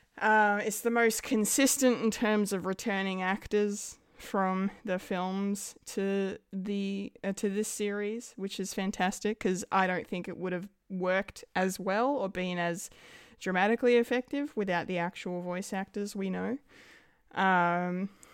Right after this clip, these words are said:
so that makes it even more meaningful. And, um, yeah, but I, I, I was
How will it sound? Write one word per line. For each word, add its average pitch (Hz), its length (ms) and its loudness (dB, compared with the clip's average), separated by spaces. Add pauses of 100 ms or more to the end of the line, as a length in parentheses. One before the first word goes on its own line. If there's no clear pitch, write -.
(120)
so - 140 -4
that 170 60 -2
makes 175 220 -4
it 190 60 0
even 175 200 0
more 170 220 -2
meaningful. 208 680 -2 (600)
And, 208 460 2
um, 214 480 6 (1400)
yeah, 208 400 10 (100)
but 196 100 4
I, 202 640 8
I, 220 200 10
I - 20 10
was 240 460 8